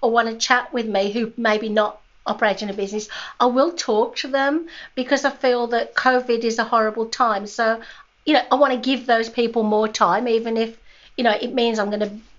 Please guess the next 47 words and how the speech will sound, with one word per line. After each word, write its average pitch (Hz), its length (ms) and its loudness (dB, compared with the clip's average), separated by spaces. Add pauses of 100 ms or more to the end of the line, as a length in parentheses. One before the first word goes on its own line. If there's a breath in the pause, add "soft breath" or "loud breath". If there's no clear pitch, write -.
(160)
you 247 120 2
know, 208 100 4
not 220 260 -2
do 233 120 0
as 214 120 -2
much 220 240 -4
work 233 200 -4
as 226 100 -14
possible. 196 640 -4 (340 loud breath)
But 240 100 -2
then 240 200 4
once 233 180 0
covid's 262 480 2
over, 202 400 4 (140)
you, 220 320 -2
you 220 180 2
won't 220 240 4
see 196 280 0
me 202 120 4
online. 180 400 0
I'll 180 80 2
be 190 80 -4
just 185 260 -2
out 190 220 2
there. 190 240 0 (340 loud breath)
I'm 254 80 6
not 403 140 6
gonna 440 180 4
hug 415 220 4
you 415 80 6
though, 175 200 4
Jessie, 180 360 -2
'cause 247 180 2
I'm 240 180 2
worried 233 300 2
about 185 260 0 (360 loud breath)
hugging 254 420 2
people 262 380 2
now. 202 200 4
I'm 277 100 2
going, 254 260 4 (220 loud breath)
"Have 240 100 -2
you 339 200 6
had 311 240 2
the, 330 180 2 (180 loud breath)
had 285 340 0
the, 226 280 2